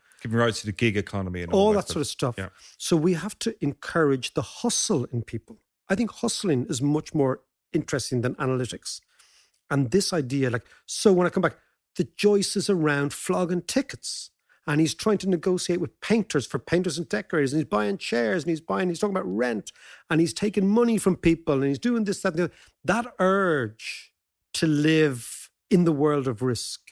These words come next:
Speaker 2: is so courageous, and it takes so much balls.
Speaker 1: Mm.
Speaker 2: And it's a totally different skill set to the professional classes, to the contented classes,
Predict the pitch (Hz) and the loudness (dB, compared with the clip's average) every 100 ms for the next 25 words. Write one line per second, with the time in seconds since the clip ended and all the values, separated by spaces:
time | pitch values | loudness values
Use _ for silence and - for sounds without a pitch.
0 | _ - 127 - - - 214 - - 156 | _ -8 -6 -4 -4 -2 -2 -2 -2 0
1 | 131 120 - - - - _ _ 147 143 | 0 -2 -6 -12 -12 -16 _ _ -4 -4
2 | - 160 - - - - 247 226 185 131 | -4 -6 -4 -4 -4 -2 2 2 2 -2
3 | - 139 120 240 120 110 85 _ _ _ | -4 -4 -4 -4 -6 -6 -8 _ _ _
4 | _ _ 180 185 - - 202 - - 226 | _ _ -2 0 -2 0 0 0 0 0
5 | 240 202 156 170 165 - - - 190 - | 2 0 -2 -2 -2 -2 0 2 4 2
6 | - 139 - - _ _ _ _ _ - | -2 -2 -4 -14 _ _ _ _ _ -4
7 | 156 143 135 131 160 _ 139 - 143 - | 2 2 2 0 -4 _ -4 -2 -4 0
8 | 170 - 185 175 - 170 165 214 208 - | -2 0 0 0 -2 -2 -2 -8 -10 -12
9 | - _ _ _ - - 143 131 123 120 | -18 _ _ _ -10 -2 0 0 -2 -4
10 | 117 - 117 - - 185 196 - 190 180 | -8 -6 -6 -4 0 0 -2 -6 -6 -6
11 | - 214 214 - | -6 -8 -8 -12